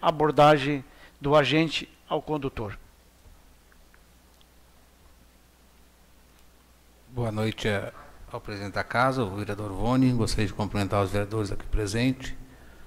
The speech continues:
Speaker 2: aos agentes de trânsito que, que nos prestigiam aqui nessa noite, mostrando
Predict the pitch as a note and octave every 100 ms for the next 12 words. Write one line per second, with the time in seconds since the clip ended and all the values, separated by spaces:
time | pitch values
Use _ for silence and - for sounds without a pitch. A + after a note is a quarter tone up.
0 | - - - A2+ A2+ G#2 G#2+ A2+ G#2 G2+
1 | G2 G#2+ A2+ A2 - G#2 G2 - - -
2 | G#2+ - G#2+ G2 - G2 G#2+ G2+ G#2+ G#2
3 | - G#2+ A2 A#2 B2+ - - - - -
4 | - - - - G#2+ G2+ - A2 A2 A2
5 | G2+ G#2